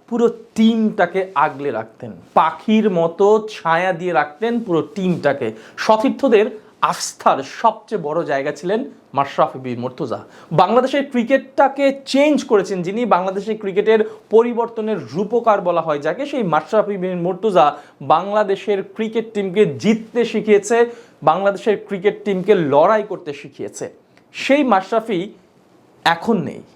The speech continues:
সেই অভাবটা বাংলাদেশ ক্রিকেট টিমে খুব ভালোভাবে বোঝা যায়। একজন যোগ্য লিডারের অভাবে ক্রিকেটাররা ঠিক পথটা খুঁজে পাচ্ছে না। তাদেরকে যে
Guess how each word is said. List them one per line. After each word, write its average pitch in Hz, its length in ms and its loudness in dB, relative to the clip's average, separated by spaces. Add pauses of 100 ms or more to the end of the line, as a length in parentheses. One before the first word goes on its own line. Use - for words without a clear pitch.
(300)
সেই - 320 2
অভাবটা 190 540 2
বাংলাদেশ 170 460 -4
ক্রিকেট 214 300 -8
টিমে 262 160 -4 (100)
খুব 233 300 0 (120)
ভালোভাবে 165 600 0 (280)
বোঝা 151 300 -2
যায়। - 220 -4 (120)
একজন 214 340 0 (240)
যোগ্য 208 380 2
লিডারের 202 640 0
অভাবে 180 500 0 (240)
ক্রিকেটাররা 208 760 2 (180)
ঠিক - 200 -4 (140)
পথটা 190 440 2
খুঁজে 151 260 -8
পাচ্ছে 123 340 -6
না। 90 240 -14 (300)
তাদেরকে 190 400 2
যে 214 240 4